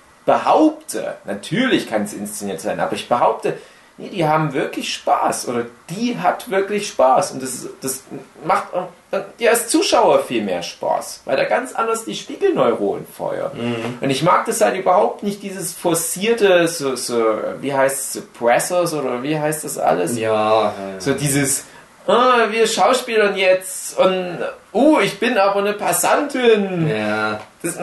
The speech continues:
Speaker 1: nee, das ist auch nicht sexy oder was. Oder wenn du dann merkst, sind irgendwelche Osteuropäerinnen, die es halt echt wahrscheinlich schwer haben und die müssen zu Hause eine, eine achtköpfige Familie durchfüttern und die sind da irgendwie reingerutscht. Und du siehst das aber irgendwie, dass
Speaker 2: Ja.
Speaker 1: die das halt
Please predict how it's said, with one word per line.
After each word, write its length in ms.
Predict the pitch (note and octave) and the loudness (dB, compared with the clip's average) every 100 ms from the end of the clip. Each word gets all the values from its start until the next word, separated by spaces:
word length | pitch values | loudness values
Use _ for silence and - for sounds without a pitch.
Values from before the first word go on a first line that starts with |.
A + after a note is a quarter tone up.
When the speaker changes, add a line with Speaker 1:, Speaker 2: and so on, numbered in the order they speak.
| F#3 | 0
Speaker 1:
nee, 520 | G3+ G#3+ A3+ A3+ A3+ G#3+ | 4 4 4 6 6 4
das 160 | - | -2
ist 180 | A#3+ - | -2 -2
auch 120 | G#3 | -2
nicht 200 | G3+ G#3 - | -2 -4 -2
sexy 460 | - - - G#3+ | -2 -2 -2 2
oder 180 | F3+ D#3 | 4 4
was. 200 | C#3+ C#3+ | 4 4
Oder 160 | D3 D3+ | 2 2
wenn 100 | D#3+ | 2
du 80 | |
dann 140 | D#3+ D#3 | 2 2
merkst, 240 | E3+ F3 | 0 -2
sind 120 | E3+ | -2
irgendwelche 480 | E3+ F3 F3 E3 F3 | -2 0 0 0 4
Osteuropäerinnen, 1080 | - - - G3 E3+ E3+ E3 E3 D#3 D3 D#3 | 4 2 0 2 0 0 2 4 4 4 0
die 100 | D3+ | 0
es 100 | D3+ | 0
halt 140 | D#3 D3 | 0 2
echt 220 | E3 - - - | -2 -4 -14 -4
wahrscheinlich 640 | D3+ D3+ D#3+ D#3+ D#3 - - | -2 2 2 2 -4 -8 -12
schwer 460 | - D#3 F#3+ G3 | -4 2 6 6
haben 180 | F#3 E3+ | 6 4
und 80 | D#3 | 0
die 80 | D3 | -2
müssen 300 | E3+ F3 D#3+ | -4 -4 -2
zu 120 | D3+ | 2
Hause 300 | D3 F3 F#3+ | 4 4 2
eine, 240 | E3+ D#3 D3 | -2 0 -2
eine 220 | D3 C#3+ | -2 -2
achtköpfige 680 | D3+ - - E3+ - D#3 D#3+ | -2 -2 -2 -2 -2 -4 -2
Familie 440 | D#3 C3+ D3+ G3+ | 2 2 2 0
durchfüttern 640 | G3 D#3+ D3+ D3 D3 C#3+ C3+ | 0 0 0 0 -2 0 -2
und 80 | C3 | -4
die 40 | |
sind 160 | C3 D#3+ | -2 0
da 160 | D3+ D3 | 0 -2
irgendwie 260 | D#3+ B2+ | -2 -2
reingerutscht. 720 | C3+ C#3 G3+ G3+ D3+ C#3+ - - - - - - | 2 2 2 0 2 0 -2 -14 -20 -20 -20 -10
Und 80 | |
du 60 | D3 | -4
siehst 460 | D#3 A#3 B4 A#4 - | -4 -4 -8 -6 -4
das 140 | B3+ | 2
aber 260 | - D3+ - | 2 2 2
irgendwie, 640 | B2+ A#2+ A#2 G#2+ G#2+ G#2+ | 2 2 0 -4 -6 -4
dass 160 | G#2 A#2 | -4 -4
Speaker 2:
Ja. 80 | A#2 | -4
Speaker 1:
die 160 | - | -4
das 220 | D3+ - | -4 0
halt 380 | D#3 D3 - - | 4 2 2 -10